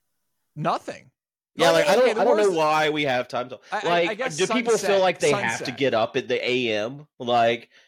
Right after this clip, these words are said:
Speaker 2: like, if, if
Speaker 1: I guess. I don't know.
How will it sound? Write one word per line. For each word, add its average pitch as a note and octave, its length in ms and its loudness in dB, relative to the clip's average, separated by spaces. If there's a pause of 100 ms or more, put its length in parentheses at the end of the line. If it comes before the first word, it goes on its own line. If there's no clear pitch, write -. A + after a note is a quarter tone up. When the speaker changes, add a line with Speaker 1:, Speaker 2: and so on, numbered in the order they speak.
(220)
Speaker 2:
like, C3+ 200 0
if, D#3+ 400 -2
if D3 340 2
Speaker 1:
I E3 80 -2
guess. G3 640 -8
I F#3+ 60 -4
don't A3 180 -4
know. C#4+ 380 -4